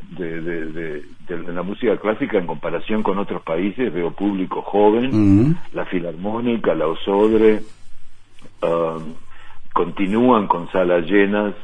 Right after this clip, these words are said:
Speaker 1: este, y eso, eso es bueno. Y las radios, las radios, ustedes hacen un trabajo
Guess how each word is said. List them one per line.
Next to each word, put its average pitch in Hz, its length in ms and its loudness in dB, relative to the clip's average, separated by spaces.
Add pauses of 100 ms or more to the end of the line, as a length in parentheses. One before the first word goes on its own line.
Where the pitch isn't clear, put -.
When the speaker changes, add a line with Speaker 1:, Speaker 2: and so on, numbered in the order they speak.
Speaker 1:
este, 82 800 -6 (540)
y 101 200 6
eso, 147 440 8
eso 131 260 4
es 123 60 4
bueno. 120 280 8
Y 107 60 4
las 98 200 6
radios, 123 720 6
las 90 160 2
radios, 104 300 4
ustedes 95 360 0
hacen 92 260 -2
un 87 80 -6
trabajo 87 720 0